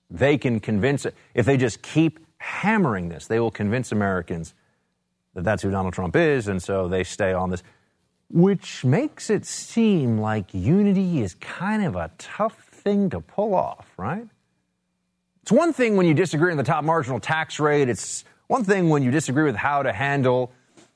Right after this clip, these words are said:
ballooning entitlement spending because of the, uh, baby boomers. And, you know, you can disagree on that and still sit down and be friends at the end of the day. And I, I hope that that's where we actually get in our politics.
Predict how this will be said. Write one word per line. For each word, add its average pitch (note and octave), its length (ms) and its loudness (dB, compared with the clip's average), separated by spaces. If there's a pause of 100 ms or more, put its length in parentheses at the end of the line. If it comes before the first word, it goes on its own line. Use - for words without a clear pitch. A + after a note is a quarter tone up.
(400)
ballooning C#3 720 2
entitlement C3 960 0
spending C3 800 0
because G#2+ 380 0
of G2 340 0 (320)
the, G2 340 0
uh, G2+ 280 2
baby C#3 520 2
boomers. B2+ 540 2
And, A#2+ 140 -4 (240)
you C3 80 -4
know, - 40 -12 (1040)
you D#4+ 140 0
can C4+ 120 4
disagree F#3+ 420 2
on G3 120 0
that D#3 160 2
and E3 120 2
still F#4 220 0
sit A#3+ 200 2
down F#3+ 300 2
and A2+ 280 -4 (600)
be D3 160 4
friends C3+ 340 0
at G#2 80 0
the G#2 140 0
end F#2 100 -2
of E2 40 -4
the F2 60 -4
day. F2 220 -2 (920)
And C3+ 140 2
I, C#3+ 180 0
I C3+ 140 2
hope A#3+ 240 0
that B2 140 -2
that's A#2 260 -2
where A2+ 160 0
we G#2+ 140 0
actually G2+ 320 -4
get G#2 360 0
in F2+ 180 -8
our E2 260 -8
politics. E2 580 -4